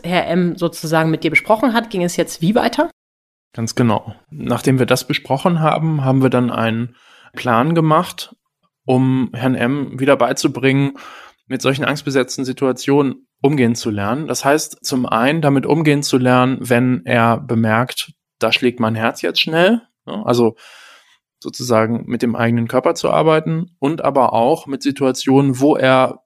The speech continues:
Speaker 2: die Erfahrung gemacht hat, hier könnte eine Panikattacke auftreten oder auch nie die Erfahrung gemacht hat und diese Situation einfach vermieden hat. Zum Beispiel halt Busfahren oder eben auch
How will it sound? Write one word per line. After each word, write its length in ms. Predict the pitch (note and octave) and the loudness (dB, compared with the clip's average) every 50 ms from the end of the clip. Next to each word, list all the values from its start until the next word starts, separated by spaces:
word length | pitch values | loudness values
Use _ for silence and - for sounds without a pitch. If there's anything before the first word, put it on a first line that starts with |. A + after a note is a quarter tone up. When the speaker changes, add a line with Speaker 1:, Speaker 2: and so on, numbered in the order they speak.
| _ _ | _ _
Speaker 2:
die 160 | _ - C3 C3 | _ -8 -4 -4
Erfahrung 440 | - - - C3+ C#3 D3+ D3+ C#3+ | -4 -4 -2 0 2 2 2 0
gemacht 340 | B2+ A#2 A2+ A2+ A2+ - - | -2 -4 -4 -6 -8 -10 -8
hat, 380 | B2+ C#3 C#3 - - - _ _ _ _ _ C3+ | -8 -8 -8 -8 -14 -20 _ _ _ _ _ 0
hier 100 | C3+ C3+ | 0 2
könnte 260 | - C#3 B2+ A2+ C3 | 2 0 -2 -2 0
eine 120 | B2 A#2+ | -2 -2
Panikattacke 680 | A2+ - B2+ B2 B2 B2 A#2+ - A#2+ - - - - - | -2 0 0 0 0 0 -2 -2 -4 -4 -6 -4 -4 -2
auftreten 600 | - A#2 B2 C3+ - - - D3 D3 D3 D3 D3+ | 0 0 0 -2 -2 -4 -2 -2 -2 -2 -4 -6
oder 380 | D3 - - C#3 C3+ C#3 C3 - | -8 -2 -2 2 2 4 2 2
auch 100 | - - | 0 -2
nie 120 | C3 C3+ | -2 0
die 80 | C#3+ E3 | 2 4
Erfahrung 440 | C#3 C3+ C3 - C3+ C3+ B2+ C3+ C3 | 2 2 2 2 2 2 2 2 0
gemacht 360 | B2 B2 B2+ B2 - - - | 0 0 -2 -2 -4 -8 -12
hat 100 | B2 - | -12 -8
und 140 | B2 A#2+ A#2 | -8 -6 0
diese 120 | A#2+ A#2+ | 0 2
Situation 600 | A2+ A#2 A2+ - B2 A#2 A2 - - A#2 A#2+ A#2+ | 2 2 0 2 2 2 2 2 2 2 2 2
einfach 280 | G#2+ A2 A#2 - - A#2+ | 2 0 -2 -4 -6 -8
vermieden 460 | - - C3 C3 C3 A#2+ A2 G#2+ G#2+ | -6 -2 2 2 2 2 2 0 -2
hat. 220 | G#2 - - _ _ _ _ _ _ _ _ _ _ _ _ _ | -4 -8 -10 _ _ _ _ _ _ _ _ _ _ _ _ _
Zum 220 | _ - G#3+ F#3+ | _ -4 -2 0
Beispiel 340 | D3 B2+ A#2+ A#2+ - - B2 | 2 2 2 2 -2 -4 -2
halt 220 | C#3 D#3 D#3+ - - | -2 -2 -2 -2 -4
Busfahren 640 | A2+ G#2+ - - - G#2+ G2 F#2+ F#2+ G2+ F#2+ - _ _ _ _ | -4 -4 -6 -6 -6 -6 -4 -4 -6 -8 -12 -16 _ _ _ _
oder 460 | - - B2 B2+ C3 C3 B2+ B2 - | -2 2 4 4 4 4 4 2 2
eben 200 | A#2+ B2 - - | 2 0 0 -2
auch 460 | - - G#2+ G#2 G#2+ B2+ C3+ - - | -2 0 2 2 2 2 0 -4 -10